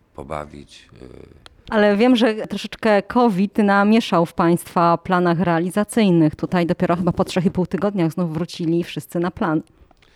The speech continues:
Speaker 1: covid miesza, wszystkim miesza. Miesza hotelarzom, miesza restauratorom, miesza aktorom. No, generalnie wszyscy jesteśmy tutaj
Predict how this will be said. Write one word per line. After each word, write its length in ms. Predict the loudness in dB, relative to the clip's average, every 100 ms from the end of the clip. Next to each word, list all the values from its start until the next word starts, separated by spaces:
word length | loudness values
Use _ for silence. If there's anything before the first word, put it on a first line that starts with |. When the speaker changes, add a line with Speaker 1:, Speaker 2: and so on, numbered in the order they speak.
| _ _ _
Speaker 1:
covid 440 | -12 -10 -10 -12
miesza, 540 | -10 -10 -10 -12 -12 -14
wszystkim 680 | -18 -20 -20 -20 -20 -18 -18
miesza. 320 | -20 -20 -20 -20
Miesza 580 | -20 -20 -20 -20 -20 -20 _ _
hotelarzom, 1040 | -20 -20 -16 -14 -12 -14 -18 -20 -20 -20 -20 _ _
miesza 800 | -18 -18 -18 -18 -16 -16 -18 -20 -20
restauratorom, 1120 | -20 -18 -16 -14 -14 -14 -12 -12 -12 -16 -18 -20 _ _ -20
miesza 360 | -20 -20 -20 -20
aktorom. 420 | -20 -20 -18 -18
No, 80 | -20
generalnie 460 | -18 -16 -16 -18
wszyscy 500 | -20 -20 -20 -20 -20
jesteśmy 560 | -20 -20 -20 -20 -20 -20 _
tutaj 460 | _ _ -20 -20